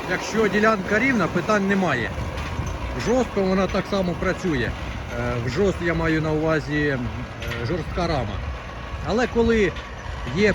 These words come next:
певні нерівності, такі невеличкі, е, горби, то отака рама, е, з плаваючими крилами, вона працює зовсім інакше. Зовсім інакше, на позитивний результат.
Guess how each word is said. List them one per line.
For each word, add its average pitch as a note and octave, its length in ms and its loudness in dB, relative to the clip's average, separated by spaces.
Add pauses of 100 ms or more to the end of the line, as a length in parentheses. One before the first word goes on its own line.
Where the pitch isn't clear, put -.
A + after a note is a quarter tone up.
певні F#3+ 360 2
нерівності, F#3+ 680 2
такі - 280 0
невеличкі, F3 600 2
е, C3 420 0 (240)
горби, G#3 440 2 (960)
то F#3+ 300 6 (720)
отака G#3 340 2
рама, A3 400 4 (1000)
е, A2+ 160 -2
з - 80 -12
плаваючими E3+ 720 4
крилами, C3 460 2
вона A3 280 0
працює G#3 400 0
зовсім F3+ 360 0
інакше. D3 380 -2 (840)
Зовсім F3 420 0
інакше, G3+ 520 0 (280)
на G3 240 4
позитивний F3 640 2
результат. F#3 540 2